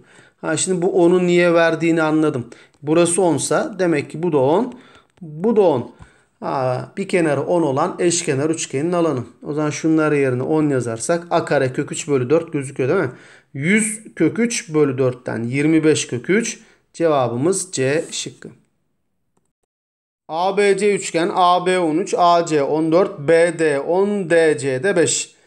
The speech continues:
Yukarıdaki verilere göre alan A D C. E şimdi bakın, sarı üçgenin alanını istiyor. Tabanlara bakıyoruz. Beş ile on.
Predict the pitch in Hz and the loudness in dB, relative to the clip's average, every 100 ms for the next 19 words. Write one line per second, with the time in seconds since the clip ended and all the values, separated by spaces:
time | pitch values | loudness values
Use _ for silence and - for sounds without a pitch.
0 | _ _ 165 202 190 185 180 160 170 170 | _ _ 0 2 4 2 2 2 4 4
1 | 170 151 131 151 196 180 160 180 185 160 | 4 4 2 2 2 2 2 4 2 2
2 | 139 127 175 190 175 147 113 - _ _ | 2 2 2 2 2 0 -2 -10 _ _
3 | _ - 160 196 208 196 156 123 - _ | _ -6 -2 0 2 2 0 -4 -14 _
4 | _ - 190 196 190 165 190 208 196 185 | _ 0 2 2 0 2 4 4 4 2
5 | - 143 160 202 - _ - 160 175 180 | -2 -2 -2 -4 -14 _ -6 -2 0 0
6 | 185 180 165 160 160 196 160 180 170 - | 0 2 0 0 -2 -2 0 0 0 0
7 | 165 233 - _ _ - 185 127 | 0 0 -8 _ _ -2 -2 -2